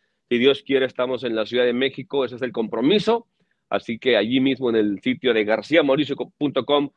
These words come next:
por favor, regístrense y permítanme compartirles lo que considero de mucho valor y relevante para tiempos como los que estamos viviendo. Por la oportunidad, gracias, como siempre, Vicente, te mando un abrazo. Espero verte salu-, y saludarte también por allá en México pronto nuevamente.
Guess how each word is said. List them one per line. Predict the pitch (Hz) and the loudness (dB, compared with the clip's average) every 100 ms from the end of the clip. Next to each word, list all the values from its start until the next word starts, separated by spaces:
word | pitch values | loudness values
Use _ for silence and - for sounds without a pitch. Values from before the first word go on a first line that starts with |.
| _ _ | _ _
por | 110 | -4
favor, | 110 117 131 | 0 2 2
regístrense | 117 131 131 135 131 - 131 | 0 -2 -2 -2 -2 0 0
y | 113 107 | 0 -4
permítanme | 110 104 117 123 120 110 117 151 160 | -2 0 -2 -2 -2 0 4 4 2
compartirles | 123 104 107 95 127 123 120 113 - _ _ _ | -6 -6 -6 -4 -6 0 0 0 -4 _ _ _
lo | 110 | -4
que | 104 | -4
considero | 101 107 107 110 120 107 | -2 0 2 4 4 4
de | 101 | 2
mucho | 127 147 131 | 2 2 2
valor | 104 107 113 - | 2 4 2 0
y | 107 | -4
relevante | 101 101 98 110 107 113 | 0 2 2 2 0 -6
para | - 92 95 95 | -4 -4 -4 -6
tiempos | - 120 107 110 - | 0 0 0 -8 -8
como | 104 95 | -10 -10
los | 90 - | -10 -10
que | |
estamos | 98 95 101 92 | -4 -2 -2 -6
viviendo. | 87 85 78 65 | -6 -6 -6 -6
Por | - 110 | 2 4
la | |
oportunidad, | 117 135 165 175 226 | 6 6 8 6 6
gracias, | 202 226 220 170 | 6 4 2 -2
como | 175 | -6
siempre, | 151 220 202 | 0 0 0
Vicente, | 190 175 214 185 | -2 -2 -4 -4
te | 160 | -4
mando | 165 190 | -4 -4
un | 190 | -2
abrazo. | 175 196 190 185 - _ _ _ | -2 -2 -2 -6 -8 _ _ _
Espero | - - 143 | -20 -6 -2
verte | 143 135 135 | -2 -4 -6
salu-, | 120 120 | -4 -4
y | 107 113 | -6 -8
saludarte | 120 113 139 143 127 | -4 -2 -2 -2 -6
también | 113 117 131 | -4 -4 -4
por | 120 110 | -4 -4
allá | 117 | -4
en | 120 | -4
México | 113 113 107 | -8 -8 -8
pronto | 98 101 101 | -6 -8 -6
nuevamente. | 101 95 87 | -8 -8 -12